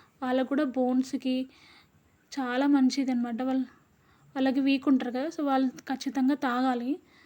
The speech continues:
తాగితే చాలా హెల్త్ బెనిఫిట్స్ ఉంటాయి, హెయిర్‌కి కానీ, స్కిన్‌కి కానీ, ప్రతి దా-, ప్రతి మన బాడీలో ప్రతిదీ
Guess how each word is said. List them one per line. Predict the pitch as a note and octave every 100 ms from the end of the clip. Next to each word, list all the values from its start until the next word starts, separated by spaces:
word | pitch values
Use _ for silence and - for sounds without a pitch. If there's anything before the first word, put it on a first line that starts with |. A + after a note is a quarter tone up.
| _ _ _ _ _
తాగితే | C#4+ C4 C4 D4+
చాలా | D4 C4 C4
హెల్త్ | C#4 B3+ A#3
బెనిఫిట్స్ | C#4 C4 - C4+ -
ఉంటాయి, | C4 A#3 B3+ B3+
హెయిర్‌కి | B3+ B3+ B3+ C#4
కానీ, | C4+ B3+ C4
స్కిన్‌కి | - C#4+ C4+ C4 C4+
కానీ, | C4 B3+ C4 - - -
ప్రతి | - C4 - E4+
దా-, | D#4+ C4+ C4
ప్రతి | C4+ C4 D4
మన | C#4 C4+ B3+ B3+
బాడీలో | A#3 B3+ B3+ C#4 C#4+ -
ప్రతిదీ | - B3+ C#4+ C#4+